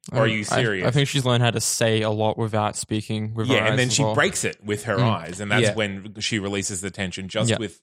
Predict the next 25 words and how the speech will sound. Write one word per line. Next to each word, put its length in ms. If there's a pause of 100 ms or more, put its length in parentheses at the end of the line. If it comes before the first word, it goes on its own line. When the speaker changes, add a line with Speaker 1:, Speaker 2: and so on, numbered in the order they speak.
(140)
Speaker 1:
just 300
with 280 (180)
using 360
her 160
face. 380 (420)
Um, 520 (280)
Speaker 3:
It's 120
one 120
of 80
the 100
things, 220
though, 100
in 160
Black 240
Snake 240
Moan 220
that 80
I 40
think 160
is 60
so 160
well, 180
because 280
she 100
does, 400